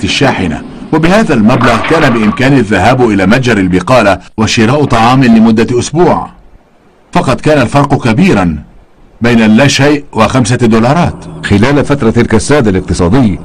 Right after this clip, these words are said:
Speaker 2: كانت تعتبر هذه الأجور خيالية، ولكن بسبب العدد الكبير من العاطلين عن العمل سيطر المقاولون على الأمر.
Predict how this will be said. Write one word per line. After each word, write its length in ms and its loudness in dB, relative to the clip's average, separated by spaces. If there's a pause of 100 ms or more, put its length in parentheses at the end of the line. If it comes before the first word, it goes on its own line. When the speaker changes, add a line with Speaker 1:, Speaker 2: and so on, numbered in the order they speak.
(120)
Speaker 2:
كانت 340 0
تعتبر 400 2
هذه 360 2
الأجور 400 2
خيالية، 580 2 (220)
ولكن 460 2
بسبب 400 2
العدد 320 2
الكبير 540 2
من 120 0
العاطلين 520 2
عن 160 2
العمل 380 2 (100)
سيطر 420 0
المقاولون 640 2
على 220 2
الأمر. 380 -2